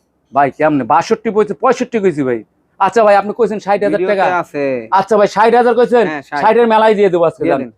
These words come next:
Speaker 1: ষাট, ষাট, ষাট, এটাও
Speaker 2: তবে
Speaker 1: ষাট,
Speaker 2: ষাট।
Speaker 1: যান।
Speaker 2: আচ্ছা।
Speaker 1: ষাটে দিয়ে দিচ্ছি।
Speaker 2: ডাবল, আহ, ডাবল ডিস্কের ষাট, লঞ্চের সিআর থ্রি ষাট, আহ, ভার্সন টু কিন্তু ষাট করে পেয়ে যাচ্ছেন। নাম্বার
Speaker 1: ভাই, এটা
Speaker 2: করা।
Speaker 1: কি কন? এমটি ফিফটিন এর
Speaker 2: আচ্ছা।
Speaker 1: ছোট ভাই না?
Speaker 2: ভাই, এমটি ফিফটি।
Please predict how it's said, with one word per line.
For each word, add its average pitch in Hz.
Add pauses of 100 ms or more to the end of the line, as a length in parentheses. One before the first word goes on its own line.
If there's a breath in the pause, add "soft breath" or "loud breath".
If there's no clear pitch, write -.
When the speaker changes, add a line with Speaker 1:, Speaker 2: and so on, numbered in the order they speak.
Speaker 1:
ষাট, 220
ষাট, 226
ষাট, 175
এটাও 185
Speaker 2:
তবে 165
Speaker 1:
ষাট, 147
Speaker 2:
ষাট। 143
Speaker 1:
যান। 165
Speaker 2:
আচ্ছা। 139 (200)
Speaker 1:
ষাটে 180
দিয়ে 165
দিচ্ছি। 185
Speaker 2:
ডাবল, 233
আহ, 190
ডাবল 226
ডিস্কের 269
ষাট, 240
লঞ্চের 208
সিআর 254
থ্রি 240
ষাট, 262
আহ, 170
ভার্সন 202
টু 226
কিন্তু 247
ষাট 202
করে 202
পেয়ে 190
যাচ্ছেন। 160
নাম্বার 196
Speaker 1:
ভাই, 277
এটা 285
Speaker 2:
করা। 277
Speaker 1:
কি 240
কন? 226
এমটি 262
ফিফটিন 285
এর 285
Speaker 2:
আচ্ছা। 247
Speaker 1:
ছোট 262
ভাই 262
না? 269
Speaker 2:
ভাই, 247
এমটি 240
ফিফটি। 208